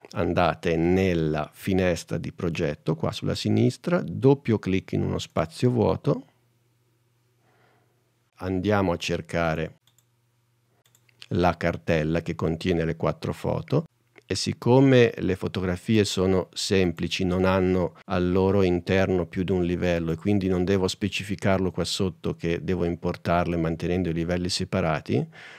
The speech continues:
allora posso selezionare tutta intera la cartella che contiene le foto e importare tutta quanta la cartella. Sui P C avrete un tasto Import Folder, sui Mac c'è il tasto Open,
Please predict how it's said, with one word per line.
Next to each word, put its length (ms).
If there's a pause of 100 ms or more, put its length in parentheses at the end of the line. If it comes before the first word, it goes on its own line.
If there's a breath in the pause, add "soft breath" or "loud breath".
(120 loud breath)
allora 320
posso 360
selezionare 960
tutta 260
intera 640 (120)
la 220
cartella 580
che 100
contiene 420
le 100
foto 360
e 20
importare 640
tutta 320
quanta 400
la 100
cartella. 640 (460 soft breath)
Sui 280
P 140
C 300
avrete 380
un 160
tasto 520
Import 600
Folder, 600
sui 180
Mac 320
c'è 220
il 180
tasto 520
Open, 460